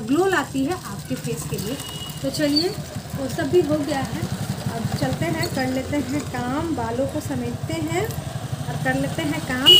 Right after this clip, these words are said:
क्योंकि सारे लोग तो स्कूल और ऑफिस चले जाते हैं, लेकिन पीछे से बहुत सारा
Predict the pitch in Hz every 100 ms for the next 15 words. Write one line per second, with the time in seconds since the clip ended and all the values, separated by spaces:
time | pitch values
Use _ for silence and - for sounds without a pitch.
0 | 285 294 285 339 415 494 - - - -
1 | - - - - - - - - - -
2 | - - - - - - - 294 285 302
3 | 330 320 349 339 - 330 349 359 269 254
4 | 262 254 247 277 370 - 330 359 359 269
5 | - 262 302 330 - 294 294 - - -
6 | - - - - - - - - 311 -
7 | 370 339 330 - 254 247 302 311 311 262